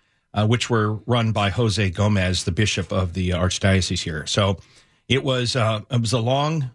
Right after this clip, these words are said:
event, and it was very sad, um,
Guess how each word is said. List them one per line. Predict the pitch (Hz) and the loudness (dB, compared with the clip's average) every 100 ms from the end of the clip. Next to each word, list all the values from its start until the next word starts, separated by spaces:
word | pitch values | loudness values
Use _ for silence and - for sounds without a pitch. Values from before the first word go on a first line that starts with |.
| - | -2
event, | 123 131 131 156 - - | 0 2 0 -4 -10 -10
and | - 110 107 | -4 0 0
it | 104 - | 0 -2
was | 104 | -2
very | 113 104 | 0 0
sad, | - - 127 139 147 151 - _ _ _ | -2 0 0 0 -2 -4 -8 _ _ _
um, | 98 101 101 104 110 | -4 -2 0 0 -4